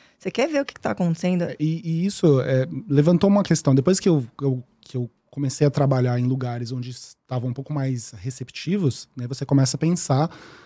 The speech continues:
Speaker 2: no quanto as ag-, isso falando do mercado publicitário, o quanto as agências não têm a delicadeza, e talvez pudesse, pudesse ser algo que, que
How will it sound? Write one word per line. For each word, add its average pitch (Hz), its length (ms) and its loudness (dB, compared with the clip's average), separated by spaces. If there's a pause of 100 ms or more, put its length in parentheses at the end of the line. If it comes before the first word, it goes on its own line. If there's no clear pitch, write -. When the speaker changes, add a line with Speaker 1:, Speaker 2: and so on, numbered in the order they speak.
(140)
Speaker 2:
no 147 140 -2
quanto 196 400 4
as 185 100 2
ag-, 151 180 4 (180)
isso 156 280 0
falando 226 280 4
do 208 120 4
mercado 202 300 4
publicitário, 170 540 0 (100)
o 131 60 -14
quanto 220 420 4
as 202 100 4
agências 147 800 2 (420)
não 147 360 4
têm 208 220 2
a 202 40 4
delicadeza, 156 720 2
e 139 100 2
talvez 143 320 4
pudesse, 135 400 0
pudesse 127 280 -6
ser - 100 -6
algo 120 260 -4
que, 110 440 -12
que - 120 -20